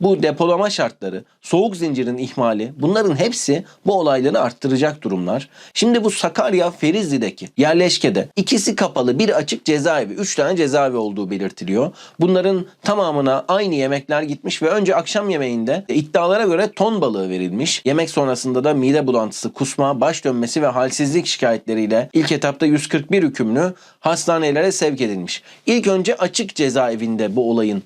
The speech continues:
meydana geldiği, sonra diğer kapalı yerleşkelerde de, kapalı cezaevinde de benzer şikayetlerin ortaya çıktığı ve son olarak rakamın iki yüz altmış altı kişiye ulaştığı söyleniyor.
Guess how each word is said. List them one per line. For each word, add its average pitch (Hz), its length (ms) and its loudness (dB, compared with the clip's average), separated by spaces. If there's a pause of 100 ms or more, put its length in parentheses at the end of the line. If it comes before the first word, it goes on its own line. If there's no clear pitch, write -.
meydana 120 420 2
geldiği, 113 420 2
sonra 196 400 0
diğer 208 320 0
kapalı 175 320 -2
yerleşkelerde 117 800 -2
de, 113 80 -4
kapalı 165 360 0
cezaevinde 120 760 0
de 147 340 0
benzer 143 440 0
şikayetlerin 143 680 -2
ortaya 156 500 0
çıktığı 139 440 -2
ve 143 140 2
son 180 280 -2
olarak 120 480 -2
rakamın 113 520 -2
iki 147 220 -2
yüz 139 280 4
altmış 143 460 -4
altı 127 400 0
kişiye 135 440 0
ulaştığı 135 680 2
söyleniyor. 110 600 0